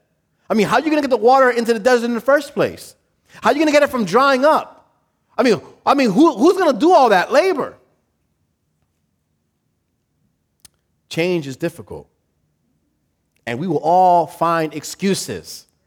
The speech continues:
of why we do not want to change.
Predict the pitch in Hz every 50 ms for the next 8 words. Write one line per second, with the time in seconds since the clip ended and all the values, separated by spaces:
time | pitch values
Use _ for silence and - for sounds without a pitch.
0 | _ _ _ _ _ _ _ _ _ _ _ _ _ _ _ 131 131 123 110 127
1 | 151 156 160 143 143 165 165 131 - - 151 151 147 139 135 151 143 113 104 101
2 | 98 110 110 - 156 - - 262 311 247 - _ - - - -